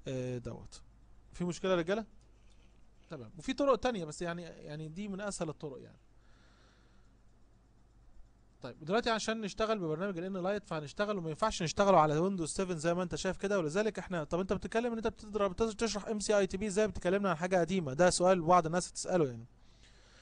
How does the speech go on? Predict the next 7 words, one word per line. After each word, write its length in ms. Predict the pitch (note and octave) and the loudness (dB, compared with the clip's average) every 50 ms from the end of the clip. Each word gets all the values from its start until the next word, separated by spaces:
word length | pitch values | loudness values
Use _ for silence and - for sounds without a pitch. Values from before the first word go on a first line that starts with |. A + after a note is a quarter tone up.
| - - - - - - - - - - - | -20 -20 -20 -20 -20 -20 -20 -20 -20 -4 4
هقول 140 | - G3 B3+ | 8 8 10
لك 160 | C#4+ B3 - | 10 8 6
اللي 380 | A#3+ A#3 A3+ A3 G#3+ G#3 G#3 G3+ | 6 6 8 8 10 10 8 8
ملوش 280 | G3 G#3 A#3 A#3+ - A#3+ | 6 6 4 4 4 4
قديم 160 | A3 A#3+ A3+ | 2 2 4
ملوش 200 | A3+ A#3 A3+ F#3+ | 4 4 4 4
جديد. 300 | G3+ - - F3 - | 2 0 -2 -2 -4